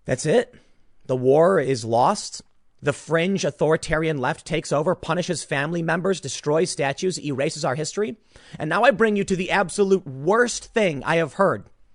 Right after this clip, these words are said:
Tucker Carlson mentioned this the other night. Democrats in California have approved a measure to revoke civil rights legislation in California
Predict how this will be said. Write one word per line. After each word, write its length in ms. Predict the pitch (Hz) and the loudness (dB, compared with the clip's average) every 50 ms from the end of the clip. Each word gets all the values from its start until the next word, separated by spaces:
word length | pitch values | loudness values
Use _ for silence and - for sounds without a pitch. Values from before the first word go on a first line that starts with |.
| - - | -8 -6
Tucker 160 | 240 233 170 | -6 -6 0
Carlson 360 | - 220 202 202 - 165 147 | 2 4 4 4 2 0 -4
mentioned 280 | 139 135 127 - 139 127 | -4 -6 -6 -6 -6 -6
this 120 | 123 - | -8 -6
the 80 | - 151 | -6 -6
other 160 | 147 127 120 | -6 -4 -4
night. 180 | 143 143 107 - - - - - _ _ _ - - - - - - - - - - | -4 -6 -8 -10 -14 -20 -20 -20 _ _ _ -12 -12 -12 -14 -16 -18 -18 -20 -12 -8
Democrats 440 | 123 139 170 180 - 180 175 - - | -6 -6 -4 -2 0 0 0 0 -4
in 80 | 135 | -6
California 640 | 120 160 139 170 175 - - 120 113 110 107 104 107 - - _ _ _ - - - - - - | -2 0 0 0 0 -2 -4 -4 -4 -4 -6 -8 -10 -12 -18 _ _ _ -20 -20 -20 -20 -20 -10
have 300 | - 143 151 165 156 131 - - | -2 0 0 0 0 -4 -6 -8
approved 800 | 151 147 - - - - 190 208 226 240 247 240 208 - - - | -8 -8 -8 -12 -4 0 2 2 2 2 -2 -4 -8 -12 -10 -6
a 80 | 175 170 | -6 -4
measure 480 | 160 170 180 175 127 131 110 85 - - _ _ _ _ _ _ _ _ _ | -2 -2 -2 -2 -4 -6 -8 -10 -12 -16 _ _ _ _ _ _ _ _ _
to 180 | - 185 180 | -2 -2 -2
revoke 760 | 156 143 160 143 113 104 101 - 190 180 - - - - - - - _ _ _ | 0 0 0 -2 -2 -2 2 4 4 4 2 0 -8 -18 -20 -20 -20 _ _ _
civil 520 | - - - - 196 175 156 196 196 190 | -12 -6 0 0 2 2 4 4 4 4
rights 340 | 156 165 165 165 156 - - | 4 2 2 0 0 -4 -4
legislation 760 | 127 135 143 123 156 139 - 131 127 113 104 - 123 107 104 - | -4 -4 -4 -4 -6 -8 -6 -6 -6 -6 -6 -8 -8 -10 -10 -10
in 140 | 120 131 117 | -12 -12 -10
California 720 | - 127 120 120 110 - - 120 117 107 101 90 87 | -8 -6 -6 -6 -6 -6 -6 -6 -6 -6 -8 -12 -14